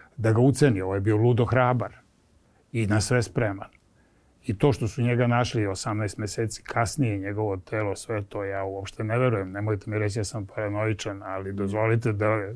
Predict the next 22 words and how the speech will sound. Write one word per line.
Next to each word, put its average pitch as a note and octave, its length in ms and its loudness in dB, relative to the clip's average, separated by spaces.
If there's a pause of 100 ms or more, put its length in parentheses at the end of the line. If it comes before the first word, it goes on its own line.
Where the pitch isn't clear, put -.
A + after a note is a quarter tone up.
(640)
logika A#2+ 460 2
upućuje G2+ 600 -2 (300)
na A2+ 100 4
zaključivanje A2+ 680 2
u G#2 80 -2
tom G#2 140 -4
pravcu. G#2+ 200 -2
Znači, A#2+ 240 0
s - 100 2
jedne D3+ 220 6
strane B2 340 0
strah, B2+ 380 0 (380)
s - 40 -4
druge B2+ 160 6
strane B2 360 4
interesi D3 600 4 (280)
i A2+ 140 2
treće D3 380 6
i C3+ 40 6
najvažnije, C3 640 6
on C3 340 4
sam B2+ 540 2